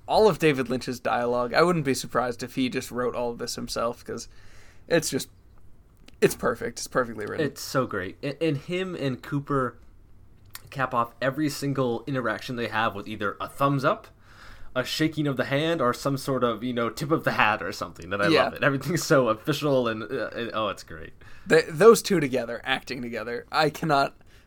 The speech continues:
Speaker 1: imagine what it would have been like for those two. They're just, it, it's, it's so much fun to watch them on screen.
Speaker 2: Yeah.
Speaker 1: Work together. Um, and, and Gordon finally stops yelling because he can understand Shelley, uh, without his hearing aids.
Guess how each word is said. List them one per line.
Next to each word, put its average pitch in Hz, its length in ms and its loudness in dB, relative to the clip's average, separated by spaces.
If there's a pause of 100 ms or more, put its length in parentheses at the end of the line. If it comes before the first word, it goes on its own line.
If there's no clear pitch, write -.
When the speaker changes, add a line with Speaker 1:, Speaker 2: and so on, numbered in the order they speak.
(120)
Speaker 1:
imagine 147 580 2
what 131 120 2
it - 40 0
would 131 140 0
have 127 100 -4
been 123 200 -2
like 113 220 -8
for - 100 -12
those 120 240 -10
two. 131 140 -8
They're 135 120 -2
just, 143 320 -2
it, 135 180 -4
it's, - 400 0
it's 147 220 -2
so 202 300 2
much 160 240 4
fun 127 220 0
to 120 60 0
watch 113 300 -6
them 101 100 -14
on 95 140 -12
screen. 95 360 -16 (520)
Speaker 2:
Yeah. 92 320 -6 (220)
Speaker 1:
Work 110 140 -10
together. 110 360 -8 (320)
Um, 117 360 -2 (420)
and, 135 220 -2
and 135 180 -2
Gordon 185 420 0
finally 208 460 0
stops 135 320 -2
yelling 135 280 0
because 127 260 -2
he 190 120 -2
can 247 200 2
understand 175 600 -2
Shelley, 202 440 0 (560)
uh, 151 200 4
without 160 340 2
his 196 180 2
hearing 214 300 2
aids. - 440 -10